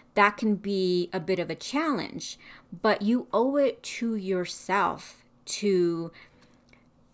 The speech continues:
really be, um, be in control of who you want in your, i-, i-, around your energy, around you. Like, it goes back to boundaries, like learning how to set up boundaries,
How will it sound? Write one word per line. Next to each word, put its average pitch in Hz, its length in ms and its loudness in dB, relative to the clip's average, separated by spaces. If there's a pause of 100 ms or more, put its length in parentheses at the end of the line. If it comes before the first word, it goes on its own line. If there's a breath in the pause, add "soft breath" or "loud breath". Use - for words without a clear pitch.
(220)
really 294 640 2 (160)
be, 233 680 2 (320 loud breath)
um, 175 680 -4 (1040)
be 302 240 6
in 453 100 2
control 226 720 4
of 202 180 -2
who 233 180 -2
you 214 180 2
want 180 300 0
in 175 160 0
your, 170 460 -2 (100)
i-, - 160 -16
i-, - 180 -6 (200)
around 208 400 8
your 190 100 0
energy, 165 460 -4
around 185 460 0
you. 170 340 -2 (240 loud breath)
Like, 190 220 0 (280)
it 226 120 8
goes 226 160 6
back 196 200 4
to 240 60 0
boundaries, 202 520 0
like 190 180 0
learning 254 300 6
how 269 120 0
to 233 80 -2
set 214 220 -2
up 202 200 -2
boundaries, 269 640 0